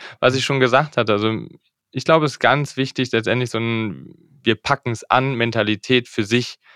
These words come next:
zu entwickeln, weil dadurch ganz viel, äh, Spaß entsteht. Und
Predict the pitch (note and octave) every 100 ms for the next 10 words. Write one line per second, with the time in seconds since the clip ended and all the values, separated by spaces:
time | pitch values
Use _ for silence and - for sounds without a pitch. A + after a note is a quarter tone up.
0 | _ - G2+ G#2 G#2+ A2+ A2+ G#2+ G#2 G#2+
1 | G#2 - G#2+ B2+ A#2+ - A2 - A2+ G#2+
2 | D#2+ G#2 - G#2 B2 G#2 F#2 - F2+ F#2
3 | F#2+ G2+